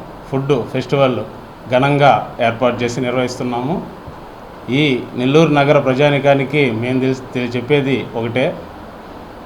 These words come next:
చికెను, మటను ఇలాంటివి కన్నా రొయ్యలు, ఎండ్రకాయలు, చేపలు, సముద్రంలో దొరికే ఇలాంటివి ఎక్కువ మంది, ఎక్కువ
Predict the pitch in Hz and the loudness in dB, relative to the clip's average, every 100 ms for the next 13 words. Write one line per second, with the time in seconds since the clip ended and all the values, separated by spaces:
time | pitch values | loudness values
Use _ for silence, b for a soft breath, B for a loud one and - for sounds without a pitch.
0 | - - - - 143 165 170 175 175 135 | -18 -18 -16 -8 0 4 6 6 6 2
1 | 135 156 156 160 - - - - - - | 2 4 4 2 0 -10 -18 -20 -18 -18
2 | - - - - - 131 139 143 143 139 | -18 -18 -18 -18 -8 2 4 4 2 2
3 | 143 156 180 190 - - - - - - | 4 6 4 2 -4 -14 -18 -18 -18 -20
4 | - - - - - 127 147 165 165 185 | -20 -20 -20 -16 -4 0 4 6 6 4
5 | 185 - - - - - - - 120 127 | 2 -6 -16 -16 -16 -14 -14 -10 -6 -2
6 | 143 147 143 147 160 - 135 135 135 104 | 2 6 6 6 0 4 4 4 0 -2
7 | - - - - - 139 147 160 165 156 | -8 -18 -20 -8 0 2 4 6 6 6
8 | 147 139 147 117 - - - 135 139 143 | 4 4 2 0 -4 -12 -6 2 2 4
9 | 143 156 180 - - - - - 107 123 | 2 2 0 -4 -12 -18 -18 -8 -2 -2
10 | - 196 185 170 151 120 - - - - | 4 8 10 8 6 2 -4 -12 -16 -18
11 | - - - - 117 160 | -18 -18 -14 -10 -2 2